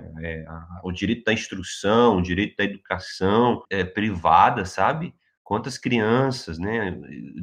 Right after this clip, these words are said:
privadas do saber, né? Quantas famílias privadas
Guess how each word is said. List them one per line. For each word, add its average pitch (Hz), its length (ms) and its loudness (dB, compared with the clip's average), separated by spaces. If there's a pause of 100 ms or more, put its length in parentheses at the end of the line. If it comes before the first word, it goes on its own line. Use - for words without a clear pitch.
(360)
privadas 95 680 2
do 101 60 -12
saber, 98 760 -2 (520)
né? 101 420 2
Quantas 113 480 -4
famílias 101 600 2
privadas 98 800 -2